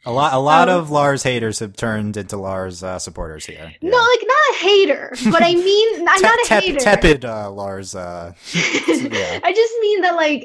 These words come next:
Speaker 2: I now understand why he, he was the character that had to go with Steven. Like, I, I get that now. We'll go into a bit later, I think, but
Speaker 1: Yeah, we'll get into
Speaker 2: yeah.
Speaker 1: some Lars stuff, uh, on this one. Yeah, good, good stuff. John?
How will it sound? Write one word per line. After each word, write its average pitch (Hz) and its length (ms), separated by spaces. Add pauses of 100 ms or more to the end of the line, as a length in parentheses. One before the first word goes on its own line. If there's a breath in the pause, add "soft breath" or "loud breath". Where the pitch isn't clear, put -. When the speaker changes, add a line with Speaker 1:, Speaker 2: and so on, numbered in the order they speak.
(120)
Speaker 2:
I 320 180
now 320 380
understand 285 640
why 262 580
he, 320 400
he 330 220
was 339 180
the - 80
character 262 360
that 233 80
had 254 500
to 277 100
go 233 200
with 214 160
Steven. 277 560 (100)
Like, 226 140
I, 247 300
I 294 80
get 226 240
that - 80
now. - 140
We'll 277 100
go 339 220
into 294 380
a 240 60
bit 233 160
later, 233 280
I 240 80
think, - 340
but - 140
Speaker 1:
Yeah, 85 140
we'll 98 180
get 113 100
into 101 160
Speaker 2:
yeah. 87 60
Speaker 1:
some 92 100
Lars 80 220
stuff, 78 220 (140)
uh, 80 100
on 78 200
this 76 160
one. 80 160
Yeah, 78 260
good, 85 260
good 87 140
stuff. - 240
John? 85 360